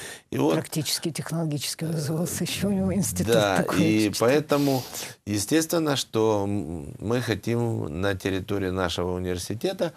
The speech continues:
Speaker 1: открыть памятник первому инженеру. И что очень характерно, что этот памятник, он как раз сооружается на средства выпускников. То
Speaker 2: Мгм.
Speaker 1: есть, э, этот памятник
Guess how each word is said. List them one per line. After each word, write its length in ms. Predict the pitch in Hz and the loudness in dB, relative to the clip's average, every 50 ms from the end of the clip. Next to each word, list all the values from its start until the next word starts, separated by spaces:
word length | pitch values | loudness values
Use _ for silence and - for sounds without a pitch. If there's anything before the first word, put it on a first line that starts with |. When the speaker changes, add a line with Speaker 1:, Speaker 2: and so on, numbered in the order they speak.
| - - - - - _ | -12 -16 -16 -16 -8 _
Speaker 1:
открыть 520 | - - - - - - 143 160 156 - | -4 -4 -4 -6 -4 0 0 0 0 -2
памятник 560 | - - 117 123 131 131 120 113 117 104 92 90 | 0 0 2 2 2 -2 -4 -4 -6 -6 -4 -2
первому 400 | 104 104 104 101 92 87 87 87 | -2 -2 0 0 -2 -2 -2 -2
инженеру. 640 | 87 87 82 85 82 78 78 73 71 65 67 65 - _ _ _ _ _ _ _ _ - | -2 -2 -2 -2 -2 -2 -2 -4 -4 -4 -6 -8 -10 _ _ _ _ _ _ _ _ -6
И 120 | 95 101 | -4 -4
что 420 | 95 - - - 117 113 110 98 - | -4 -4 -2 0 2 4 4 2 0
очень 460 | - - 95 107 101 - - 90 85 | -2 0 0 0 0 0 -2 -4 -4
характерно, 880 | 82 - 92 87 87 85 80 - 123 147 175 180 170 143 113 90 76 - - _ - - - - _ _ _ - | -2 -4 -2 -2 -2 -4 -4 -2 0 0 2 2 2 2 2 0 -2 -4 -10 _ -20 -20 -20 -20 _ _ _ -8
что 800 | - - - - 110 107 104 104 98 98 98 98 95 92 90 87 - - | -8 -8 -6 -4 -2 0 2 4 4 4 4 4 4 2 0 -2 -6 -6
этот 400 | - 92 120 120 120 104 92 - | -2 0 0 0 0 -2 -4 -2
памятник, 680 | _ - 151 165 170 165 151 131 - 110 104 95 92 - - - - - - _ _ | _ 0 0 2 2 0 -2 -2 -2 -4 -4 -4 -4 -8 -12 -16 -16 -16 -18 _ _
он 360 | - 117 123 135 139 135 127 | -4 -2 -2 0 -2 -2 -4
как 260 | 110 - - 98 101 127 | -4 -4 -4 -2 0 0
раз 220 | 123 131 120 110 | 0 0 0 0
сооружается 920 | - - 113 107 104 107 104 101 110 117 120 117 113 104 - - 107 104 - - | 0 0 2 2 2 2 0 2 2 2 4 4 2 0 -2 -2 -2 -2 -2 -4
на 220 | - 95 107 110 | -4 -2 -2 -2
средства 560 | 98 - - 113 120 120 107 - - - 110 110 | -2 0 0 2 2 2 2 0 -4 -2 0 0
выпускников. 840 | 110 107 104 95 - 107 101 - - - 117 110 - - 104 85 - - _ _ - - - - - - - _ _ _ - | 2 2 0 -2 -2 -4 -4 -4 -4 -4 -4 -4 -2 -2 -2 -2 -4 -6 _ _ -20 -20 -18 -18 -20 -20 -20 _ _ _ 2
То 100 | - 117 | 4 4
Speaker 2:
Мгм. 100 | 113 101 | 4 4
Speaker 1:
есть, 140 | 95 165 180 175 165 170 160 - | 4 0 -2 -4 -6 -8 -10 -6
э, 500 | - 80 98 98 98 95 92 87 90 - - | -4 -2 -2 0 2 2 4 4 2 0 0
этот 480 | - 104 117 120 - - 120 110 - - - | 2 2 2 2 4 2 2 2 2 -2 -2
памятник 680 | _ 139 151 156 151 147 143 135 - 143 143 139 127 | _ 2 2 4 2 0 0 0 0 0 0 0 0